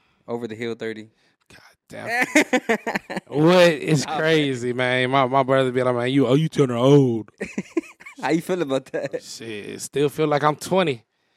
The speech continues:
Speaker 1: Damn.
Speaker 2: Still feel like I'm twenty. Still going strong.
Speaker 1: Still going hard?
Speaker 2: Still going hard.
Speaker 1: Go Hard Podcast?
Speaker 2: Yeah.
Speaker 1: What's it like, if you can name, like, a s-, a s-, a crazy experience you had?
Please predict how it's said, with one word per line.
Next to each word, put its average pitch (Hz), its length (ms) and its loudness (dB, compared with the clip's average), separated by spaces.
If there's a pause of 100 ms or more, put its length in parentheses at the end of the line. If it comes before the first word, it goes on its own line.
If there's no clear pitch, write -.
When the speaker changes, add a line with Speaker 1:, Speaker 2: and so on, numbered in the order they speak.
(160)
Speaker 1:
Damn. 127 600 -2
Speaker 2:
Still 202 180 0
feel 170 160 0
like 160 140 4
I'm 147 120 2
twenty. 147 260 2
Still 196 260 4
going 151 240 2
strong. 123 560 -4 (200)
Speaker 1:
Still 139 260 -10
going 123 200 -4
hard? 139 400 -6
Speaker 2:
Still 139 240 -2
going 127 280 -2
hard. 117 360 0
Speaker 1:
Go 117 100 -12
Hard 117 180 -8
Podcast? 127 520 -10 (140)
Speaker 2:
Yeah. 98 340 -16 (400)
Speaker 1:
What's 123 200 -10
it 156 100 -4
like, 135 200 -4 (220)
if 117 140 -14
you 127 100 -8
can 147 100 -8
name, 135 180 -6
like, 117 120 -8
a 120 40 -14
s-, - 200 -18
a 123 60 -12
s-, 110 120 -16 (200)
a 113 40 -14
crazy 127 320 -8
experience 120 460 -12
you 113 80 -14
had? 107 260 -8